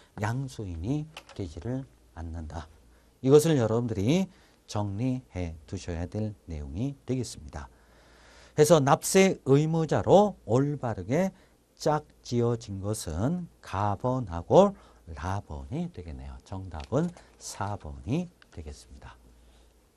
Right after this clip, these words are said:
자, 십일 번 문제를 또 같이 보시면은요. 수입 신고 시 서류 제출 대상으로 지정된 수입 신고권에 대하여는 수입 신고서의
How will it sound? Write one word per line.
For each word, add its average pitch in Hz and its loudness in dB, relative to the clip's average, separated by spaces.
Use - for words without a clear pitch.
자, 131 6
십일 196 4
번 220 6
문제를 147 0
또 123 0
같이 113 -6
보시면은요. 131 -2
수입 202 2
신고 185 0
시 131 -2
서류 180 -2
제출 143 -2
대상으로 101 -6
지정된 117 -4
수입 170 -4
신고권에 175 -2
대하여는 117 -2
수입 180 0
신고서의 175 -2